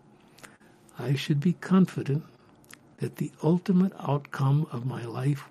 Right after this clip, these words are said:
will be good. I believe what you and I experience can be like the experiences of the characters in Scripture who serve as examples for us. Joseph, Esther,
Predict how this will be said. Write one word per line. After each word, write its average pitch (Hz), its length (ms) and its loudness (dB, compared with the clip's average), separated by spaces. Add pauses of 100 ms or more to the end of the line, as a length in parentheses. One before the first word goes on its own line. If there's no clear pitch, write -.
will 139 140 0
be 135 160 -2
good. 135 280 -2 (3000)
I 160 60 2
believe 190 280 6
what 151 180 4
you 160 120 10
and 135 100 6
I 131 120 2
experience 151 580 4
can 151 180 2
be 143 100 6
like 139 240 4
the 147 120 4
experiences 143 720 2
of 139 80 2
the 131 80 0
characters 135 680 0
in 143 120 4
Scripture 180 560 2 (440)
who 147 180 2
serve 160 420 6
as 151 300 2
examples 139 680 2
for - 300 -8
us. - 320 -12 (840)
Joseph, - 600 2 (1300)
Esther, - 440 -4